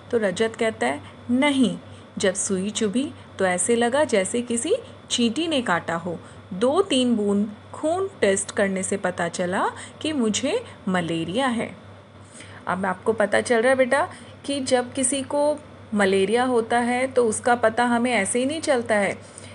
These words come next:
इसके लिए हमें अपने खून की जांच करवानी पड़ती है। और जब खून की जांच की रिपोर्ट आती है, यानी हमारे ब्लड टेस्ट की जब रिपोर्ट आती है, अगर उसमें लिखा होता है कि आपके खून में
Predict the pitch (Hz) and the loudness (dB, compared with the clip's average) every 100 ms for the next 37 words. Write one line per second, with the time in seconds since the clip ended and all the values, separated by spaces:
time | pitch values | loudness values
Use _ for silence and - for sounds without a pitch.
0 | - 214 - 269 269 262 262 233 196 220 | -8 -4 -2 0 0 2 2 0 0 0
1 | 202 - 226 240 - 233 226 226 240 294 | -2 -2 -4 -2 0 2 0 -2 -4 -6
2 | - 208 202 208 202 180 175 175 175 165 | -2 2 2 2 0 0 -2 -6 -2 -4
3 | - 165 156 - - - - - - - | -2 -8 -6 -10 -10 -18 -20 -18 -18 -2
4 | - 175 175 240 - - 196 208 - - | 4 4 4 -2 -6 -8 -2 -2 -2 -2
5 | 233 247 247 254 214 196 202 240 208 202 | 0 2 0 0 2 2 0 -2 -2 4
6 | 226 247 220 190 185 180 175 - 175 175 | 4 6 4 2 -2 -4 -4 -6 -4 -4
7 | 196 226 196 185 202 175 180 175 247 269 | -2 -2 0 0 0 0 -2 2 2 2
8 | - 277 285 262 240 226 226 220 208 196 | -2 -2 0 0 0 2 4 2 0 -2
9 | 196 220 311 - - - - 254 302 302 | 0 0 -2 -6 -12 -6 2 4 4 4
10 | - 277 254 233 254 233 220 208 220 220 | 0 2 0 2 2 4 2 2 2 4
11 | 226 233 214 190 208 - 233 233 - 208 | 0 2 2 4 2 -2 -4 -4 -6 -2
12 | 202 196 202 202 | 0 2 0 -2